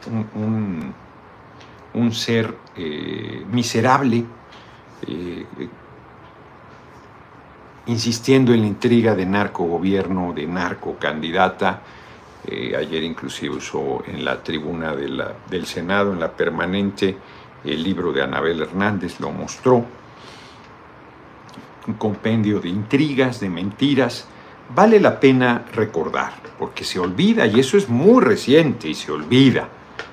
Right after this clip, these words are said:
se olvida. Ellos han intentado, eh, vincular al compañero presidente al narcotráfico,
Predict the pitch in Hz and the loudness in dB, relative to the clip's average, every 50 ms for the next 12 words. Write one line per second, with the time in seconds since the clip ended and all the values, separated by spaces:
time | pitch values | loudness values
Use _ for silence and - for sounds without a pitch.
0 | - - - - - - - 80 92 87 120 127 120 101 73 - - - - - | -20 -20 -20 -16 -8 -4 -4 -2 0 2 2 2 2 2 0 -2 -8 -14 -20 -20
1 | - - - - - - - - - - - - 92 117 120 120 - 131 - 131 | -20 -20 -20 -20 -20 -20 -20 -20 -20 -16 -10 -4 -2 0 2 4 4 4 4 2
2 | 127 131 135 131 123 110 113 117 104 110 104 - - 131 139 143 131 147 143 147 | 4 4 4 4 4 2 2 2 2 2 2 6 8 8 10 10 8 8 6 4
3 | 147 - - - - - - - - - 107 87 80 80 78 73 76 76 78 78 | 2 -2 -8 -14 -20 -20 -20 -14 -10 -8 -6 -6 -4 -6 -6 -6 -6 -6 -6 -8
4 | 78 - - - - - - - - - - - - - - - - - - - | -8 -10 -12 -14 -18 -20 -20 -20 -20 -20 -20 -20 -20 -20 -20 -20 -20 -20 -20 -20
5 | - - - 110 123 127 117 113 - 113 113 117 123 123 127 - - - - - | -16 -8 -2 0 2 2 2 2 4 4 6 6 6 6 4 0 -6 -16 -20 -20
6 | - - - - - - - - 98 98 - - 107 98 - 107 98 101 101 113 | -20 -20 -20 -20 -20 -14 -8 -6 -6 -4 -4 -4 -4 -2 -2 0 0 0 0 0
7 | 120 123 - - 90 85 - 85 87 95 95 92 - - 101 101 - - - - | -2 -2 -2 -4 -4 -4 -4 -4 -2 -2 -2 -2 -2 -2 -2 -2 -2 -4 -8 -6
8 | - 80 76 76 76 76 80 80 - - - 117 - - 151 147 - - - - | -4 -4 -4 -4 -4 -4 -6 -6 -6 -6 -8 -6 -4 -4 -4 -6 -8 -16 -18 -20
9 | - | -20